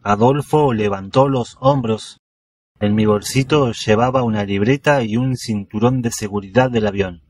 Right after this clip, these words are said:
Era el pedazo de montaña que sentía que me pertenecía. "No te preocupes,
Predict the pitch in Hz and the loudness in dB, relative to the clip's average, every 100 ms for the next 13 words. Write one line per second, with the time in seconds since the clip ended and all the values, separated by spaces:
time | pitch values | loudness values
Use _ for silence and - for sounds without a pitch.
0 | _ 107 110 123 113 104 92 101 107 123 | _ 0 2 2 0 -2 -2 2 2 0
1 | 123 107 101 95 90 131 135 117 - 107 | -2 -2 -2 -8 0 0 2 -4 -6 -8
2 | 104 95 131 143 - 120 107 - 101 107 | -8 -4 0 0 0 -2 0 -2 -2 -4
3 | 98 92 120 104 90 - _ _ _ 127 | -4 -4 -2 -2 -4 -16 _ _ _ 0
4 | 151 156 120 113 151 131 98 - - | 0 0 0 0 0 0 -4 -6 -20